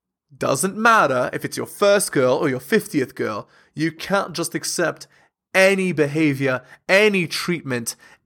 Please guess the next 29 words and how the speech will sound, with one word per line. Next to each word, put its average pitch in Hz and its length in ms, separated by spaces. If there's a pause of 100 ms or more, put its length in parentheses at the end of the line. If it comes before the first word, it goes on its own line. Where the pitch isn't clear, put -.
(100)
anything 180 640
that 139 100
she 147 160
wants 135 220
to 139 100
do 127 220
or 107 80
say. - 380 (200)
You 139 140
can't 165 280
just 131 180
accept 135 340
that. - 200 (280)
And 147 100
it's 151 160 (100)
an 160 140 (100)
utterly 185 440
ridiculous 139 680
notion 131 580 (280)
to 151 100
think 156 800 (340)
that 147 200
a 147 60
man 147 360
has 151 200
to 135 60
just 127 300
take 156 300
whatever 123 1080